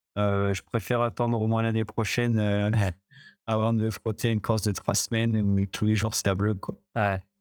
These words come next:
Speaker 2: Alors moi, je pense que, euh, tu dois vraiment ressortir avec, euh, en, en passant un petit cap une fois que t'as, t'as récupéré,
Speaker 1: Ouais.
Speaker 2: mais, mais ouais, la première fois, ça doit pas être trois semaines, euh, toutes douces, quoi. <laughs>
Speaker 1: Ah ouais, non, c'est clair.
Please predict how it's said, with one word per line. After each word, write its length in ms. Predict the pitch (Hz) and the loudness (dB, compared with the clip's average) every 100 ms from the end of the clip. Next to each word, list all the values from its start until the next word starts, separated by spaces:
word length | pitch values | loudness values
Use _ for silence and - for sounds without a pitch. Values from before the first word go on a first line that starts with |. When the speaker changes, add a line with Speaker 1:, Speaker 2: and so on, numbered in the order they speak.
| _ _ _ _ _ | _ _ _ _ _
Speaker 2:
Alors 140 | 104 110 | -2 -2
moi, 100 | 135 | -2
je 80 | |
pense 220 | - 131 - | -2 -4 -2
que, 100 | 110 | -2
euh, 420 | 101 98 98 98 | 0 2 0 -2
tu 160 | - 113 | -2 -2
dois 420 | 107 101 95 95 | 0 2 2 2
vraiment 380 | 95 104 107 107 | 0 0 2 0
ressortir 460 | - 110 101 120 104 | -2 -6 -2 0 0
avec, 340 | 98 101 - | 0 0 0
euh, 380 | 101 98 95 98 - | 0 2 0 -2 -2
en, 220 | 107 104 | 0 0
en 140 | 107 98 | 0 0
passant 320 | 110 - 107 | -2 0 0
un 80 | 107 | 0
petit 160 | - | -2
cap 240 | 110 113 - | -2 -2 0
une 100 | 104 | 0
fois 160 | 117 | 0
que 60 | - | -2
t'as, 400 | 110 104 101 101 | 0 0 0 0
t'as 160 | - | 0
récupéré, 500 | 101 104 104 113 123 | 0 0 -2 0 0
Speaker 1:
Ouais. 60 | 127 | 2
Speaker 2:
mais, 340 | 117 98 98 104 _ _ _ _ _ _ | 2 2 0 -4 _ _ _ _ _ _
mais 160 | 117 107 | -4 0
ouais, 200 | 107 104 104 | 0 0 -2
la 140 | 113 | -2
première 280 | 127 120 113 | 0 -2 -2
fois, 140 | 135 | -2
ça 140 | 120 110 | 0 0
doit 140 | 101 | 0
pas 140 | 110 | 0
être 120 | 123 - _ _ - | -4 -4 _ _ -4
trois 120 | 123 | -2
semaines, 380 | - 120 120 117 | 0 0 2 2
euh, 380 | 107 104 104 104 | 0 0 0 -2
toutes 200 | - 120 | -2 0
douces, 300 | 120 127 - | 2 0 -2
quoi. 140 | 104 90 | -2 -4
<laughs> 800 | - - _ _ - - - 156 - | -6 -16 _ _ -6 -4 -2 -4 -2
Speaker 1:
Ah 260 | 110 107 | 0 0
ouais, 180 | 113 113 | 0 0
non, 140 | 113 107 - | -2 -4 -4
c'est 100 | 104 | -2
clair. 260 | - 117 | 0 0